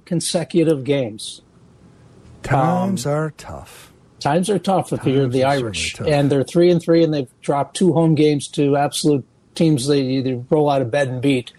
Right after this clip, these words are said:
Speaker 1: And that Stanford team comes in struggling, and <laughs> you manage fourteen points against a defense that's rated one hundred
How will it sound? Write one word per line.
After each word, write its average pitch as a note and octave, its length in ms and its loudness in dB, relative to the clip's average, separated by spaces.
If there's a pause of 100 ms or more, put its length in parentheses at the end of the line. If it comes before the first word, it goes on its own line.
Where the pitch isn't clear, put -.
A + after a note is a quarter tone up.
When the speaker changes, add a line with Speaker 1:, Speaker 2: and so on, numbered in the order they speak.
(460)
Speaker 1:
And B2+ 380 2
that B2+ 120 2
Stanford D#3+ 540 0
team D#3 240 2
comes D3 280 0
in C3+ 100 2
struggling, F3 640 2
and B2 260 -8 (180)
<laughs> - 140 -20
you A#3 360 4
manage F#3 360 -6
fourteen F3 460 0
points C#3+ 500 -2 (300)
against D3+ 400 2
a D3+ 80 0
defense D3 460 0
that's - 240 -4
rated C#3 340 0
one D3 280 0
hundred C#3+ 380 0